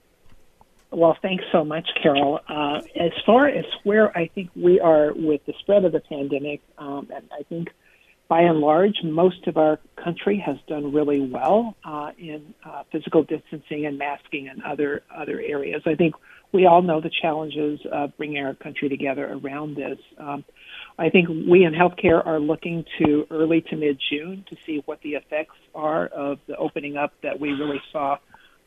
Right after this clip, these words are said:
this Memorial Day, because everything that we do today will show up two or three weeks later in our hospitals when people get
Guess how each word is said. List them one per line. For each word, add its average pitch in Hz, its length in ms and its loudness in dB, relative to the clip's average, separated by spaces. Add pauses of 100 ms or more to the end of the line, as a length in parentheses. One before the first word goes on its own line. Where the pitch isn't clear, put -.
this 160 180 -4
Memorial 151 540 -2
Day, 143 440 -4
because 143 380 -6 (540)
everything 185 400 4
that 160 160 0
we 160 160 0
do 147 520 0 (120)
today 147 640 0 (160)
will 151 160 -6 (120)
show 147 200 0
up 143 180 -2 (180)
two 170 140 2
or 156 180 0
three 156 180 -4
weeks 139 280 -8 (100)
later 147 440 -8
in 151 160 -6
our 139 120 -8
hospitals 143 720 -6 (460)
when 147 180 -8
people 156 300 2
get 135 180 -6